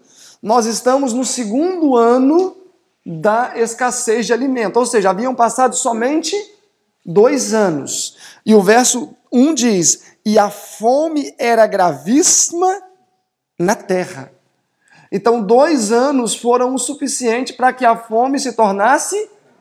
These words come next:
gravíssima. Olhem, eu digo dois anos por isso. Capítulo quarenta e cinco,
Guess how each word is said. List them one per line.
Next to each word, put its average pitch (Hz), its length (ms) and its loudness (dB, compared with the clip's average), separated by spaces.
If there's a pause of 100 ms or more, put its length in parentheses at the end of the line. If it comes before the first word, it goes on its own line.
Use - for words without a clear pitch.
(140)
gravíssima. 190 960 -2
Olhem, 220 380 -2
eu 160 80 -2
digo 202 240 -6
dois 196 260 4
anos 226 200 -2
por 247 160 -2
isso. 175 180 -2
Capítulo 190 320 -4
quarenta 190 320 2
e 180 40 0
cinco, 247 500 -4